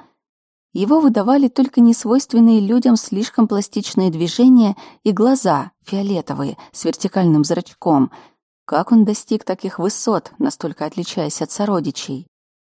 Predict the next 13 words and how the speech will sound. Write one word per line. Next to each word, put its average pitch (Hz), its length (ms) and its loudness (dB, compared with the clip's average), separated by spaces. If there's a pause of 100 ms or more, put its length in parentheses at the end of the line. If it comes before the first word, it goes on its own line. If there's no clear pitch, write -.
(540)
«Доброе 160 500 2
утро, 208 280 -2
Полина. 143 640 -4 (180)
Присаживайтесь». - 1000 -4 (560)
Его 175 240 -4
радушие 160 580 -4
и 143 40 -4
вежливость 165 640 -4
выбили 190 460 -4
из 196 140 -4
колеи 151 360 -6
ещё 151 420 -8
больше. 143 640 -6